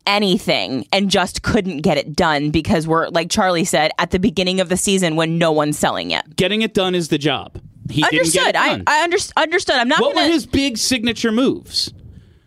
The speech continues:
Speaker 2: Like, you didn't, like, okay, okay, we didn't know they were gonna be garbage the way they were
Speaker 1: Right.
Speaker 2: to start this year, but you didn't know that Christian Folin and Andrew McDonald, there was probably a better player somewhere than those two?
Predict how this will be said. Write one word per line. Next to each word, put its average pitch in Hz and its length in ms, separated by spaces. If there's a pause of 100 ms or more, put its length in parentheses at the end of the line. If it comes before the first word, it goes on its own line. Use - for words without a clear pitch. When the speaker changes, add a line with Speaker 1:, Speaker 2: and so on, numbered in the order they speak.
(100)
Speaker 2:
Like, 196 180
you 233 140
didn't, 254 280
like, 240 280
okay, 294 120 (100)
okay, 269 220
we 196 140
didn't 220 260
know 208 220
they 185 140
were 175 140
gonna 180 180
be 170 100
garbage 156 640 (200)
the 156 60
way 160 140
they 147 140
were 214 60
Speaker 1:
Right. 160 120
Speaker 2:
to 135 60
start 131 320
this 120 180
year, 131 220 (260)
but 180 100
you 196 140
didn't 240 240
know 170 460
that 165 340
Christian 202 380
Folin 190 400
and 147 100
Andrew 175 240
McDonald, 160 520
there 156 100
was 160 120
probably 170 320
a 156 60
better 165 300
player 180 320
somewhere 165 500
than 170 200
those 151 260
two? 226 280